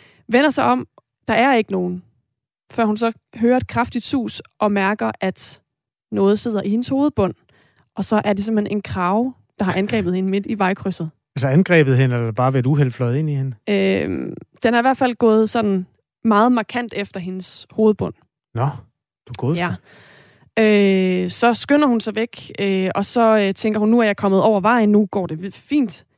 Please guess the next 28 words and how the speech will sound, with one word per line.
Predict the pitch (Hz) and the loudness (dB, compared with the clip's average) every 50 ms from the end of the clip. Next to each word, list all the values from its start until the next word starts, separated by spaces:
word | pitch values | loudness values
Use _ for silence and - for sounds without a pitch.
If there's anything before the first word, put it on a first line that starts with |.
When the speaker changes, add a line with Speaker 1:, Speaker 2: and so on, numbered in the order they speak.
| _ _ | _ _
Speaker 1:
Lige | 247 240 285 | 0 0 2
pludselig | 247 254 214 208 190 | 0 0 -4 -6 -4
så | 202 208 202 - _ _ _ - | -4 -4 -4 -4 _ _ _ -4
hører | 220 220 220 220 | 0 2 2 4
hun | 226 233 214 | 2 0 -2
det | 202 | -2
samme | - - 190 196 220 | -4 -2 0 0 0
sus, | 220 - 247 214 - - | 0 -2 -4 -6 -6 -6
hush, | - 160 - - - - - - - - | -2 0 0 0 0 -4 -10 -10 -6 -4
over | 202 190 175 | -2 -2 -2
hovedet | 170 190 196 196 185 | -2 -2 -2 -2 -2
igen. | 196 185 180 180 185 - _ _ _ _ _ _ _ _ _ _ _ _ _ _ _ _ _ _ | -2 -4 -4 -4 -6 -8 _ _ _ _ _ _ _ _ _ _ _ _ _ _ _ _ _ _
Og | - 220 | -2 0
så | 254 240 | 0 0
er | |
det | 233 226 | 0 0
simpelthen | - 254 233 226 214 | -2 -2 -4 -2 -4
den | 208 202 | -4 -6
samme | - - 190 196 226 | -6 -6 -4 -4 -4
krage, | 240 - 214 190 190 196 220 240 247 | -6 -4 -4 -2 0 0 -2 -2 -4
som | - 202 | -4 -2
hun | 190 190 | -2 -2
så | 185 - 220 | 0 0 -2
ligesom | 208 226 240 220 226 202 | 0 -2 -2 -2 -2 -4
må | 180 | -4
baske | 170 - 196 175 - - - | -4 -6 -6 -8 -8 -10 -10
væk. | 185 185 185 - | -8 -8 -8 -10
Så | - - | -12 -20